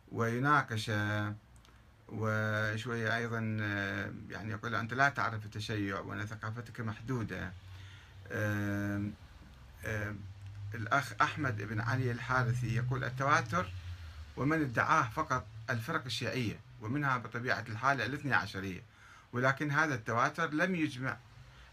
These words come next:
الفرق الشيعية على توجه واحد واعتقاد واحد". ويقول الأخ منصور التركي: "هل تستطيع أن تقنع الحنبلي والسلفي بل والصوفي والشافعي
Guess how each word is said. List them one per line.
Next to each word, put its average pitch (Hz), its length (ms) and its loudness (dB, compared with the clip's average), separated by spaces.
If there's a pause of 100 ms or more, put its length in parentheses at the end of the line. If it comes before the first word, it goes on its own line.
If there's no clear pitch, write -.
الفرق 135 340 2
الشيعية 127 460 0
على 120 440 2 (100)
توجه 131 520 0
واحد 139 440 2
واعتقاد 110 520 2
واحد". 98 340 -2 (1400)
ويقول 123 840 2
الأخ - 320 -4
منصور 117 400 -4
التركي: 135 540 -4
"هل 160 140 0
تستطيع 139 520 -2
أن 113 120 -2
تقنع 123 360 -4
الحنبلي 113 520 0
والسلفي 101 540 0
بل 101 160 -4
والصوفي 123 520 -4
والشافعي 120 640 0